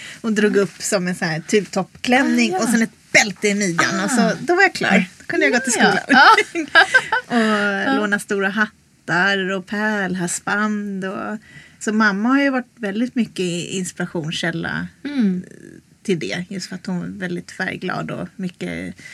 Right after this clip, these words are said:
Speaker 1: lager på lager och,
Speaker 2: Ja.
Speaker 1: eh, och hal-, just halsband och blommor i håret. Nej, men så det började väl där och man sydde till Barbies och så. Men det här att förståelse över vad det här med kläddesigner och modedesigner, det var väl i högstadiet när man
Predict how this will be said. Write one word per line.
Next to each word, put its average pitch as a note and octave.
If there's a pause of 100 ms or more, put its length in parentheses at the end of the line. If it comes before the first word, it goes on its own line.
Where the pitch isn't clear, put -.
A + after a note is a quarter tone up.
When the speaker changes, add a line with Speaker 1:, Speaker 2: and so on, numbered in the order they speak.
(120)
Speaker 1:
lager G3
på G3
lager F3+
och, D#3+
Speaker 2:
Ja. G3+ (320)
Speaker 1:
eh, F2+ (120)
och F3+
hal-, F3+
just G3
halsband F3+
och F3+
blommor F3+
i -
håret. E3+ (480)
Nej, A3+
men A3
så A3
det G#3
började F4
väl A#3+
där D4+
och C#4
man C#4
sydde C4+
till C#4
Barbies G#3+
och C#4
så. A#3+ (460)
Men A3+
det A3
här G#3+
att G#3
förståelse C#4+
över F3+
vad F3 (280)
det F#3+
här F3+
med E3+
kläddesigner F3
och F#3
modedesigner, F3+
det F3+
var A#3+
väl A3
i G#3
högstadiet G#3+
när F3
man E3